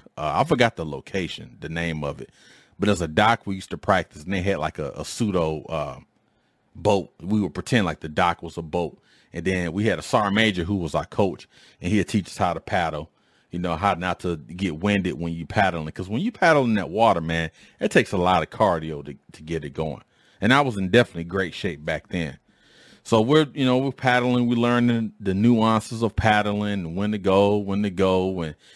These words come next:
he's situating people with their strengths. Some guys are stronger on their left,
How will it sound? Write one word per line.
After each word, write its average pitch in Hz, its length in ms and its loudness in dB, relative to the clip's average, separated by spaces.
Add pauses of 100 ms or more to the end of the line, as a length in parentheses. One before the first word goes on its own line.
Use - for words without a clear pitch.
(240)
he's 120 220 2
situating 107 840 0 (340)
people 104 360 4
with 92 160 0
their 95 180 2
strengths. 107 440 2
Some 98 260 -2
guys 101 340 4
are 80 80 -6
stronger 101 480 0
on 92 160 -2
their 85 100 -2
left, 95 400 2